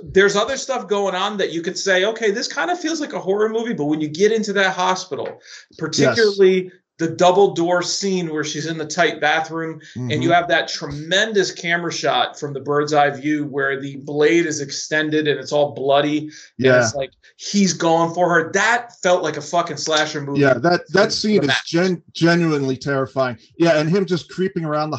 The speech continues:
Speaker 2: hospital, that scene where you think he might be about to kill that nurse in the elevator. Uh, yeah, it's really, really good. Um,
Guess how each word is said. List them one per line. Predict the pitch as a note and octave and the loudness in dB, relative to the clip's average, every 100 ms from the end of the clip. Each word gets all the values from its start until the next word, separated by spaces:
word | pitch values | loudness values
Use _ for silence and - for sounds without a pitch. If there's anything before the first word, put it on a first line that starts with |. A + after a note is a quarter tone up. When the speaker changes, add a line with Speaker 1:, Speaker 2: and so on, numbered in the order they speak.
| D3 | -4
Speaker 2:
hospital, | D3 - D3+ D3+ C#3+ | -4 -8 -6 -4 -2
that | B2+ | -4
scene | - D#3+ D3+ | -6 -10 -8
where | C#3 | -6
you | C3 | -6
think | - D3+ | -8 -12
he | C3+ C3 | -10 -8
might | B2+ C#3 C#3 B2 | -2 -2 -4 -4
be | C#3+ | -4
about | C#3 C#3 C3 | -2 -4 -4
to | |
kill | A#2 C3+ C3+ | -8 -4 -2
that | B2+ B2 | -4 -6
nurse | B2 C3+ C3 C3 | -4 -2 -2 -6
in | A#2+ | -10
the | A#2 | -8
elevator. | B2+ C3 C3+ C3 B2+ B2+ B2 _ _ _ | -6 -4 -2 -2 -2 -6 -10 _ _ _
Uh, | C3 B2+ C3+ | -2 0 0
yeah, | D3+ | 0
it's | C3 D3+ - C3+ | 2 0 -6 -6
really, | E3+ E3 C#3+ B2+ - | 0 2 2 -4 -8
really | C3 C#3+ D3 B2 | -6 -2 0 0
good. | C3 C3 A#2+ - _ _ _ | 2 2 0 -10 _ _ _
Um, | C3+ C3+ B2 A#2+ | -2 0 -2 -8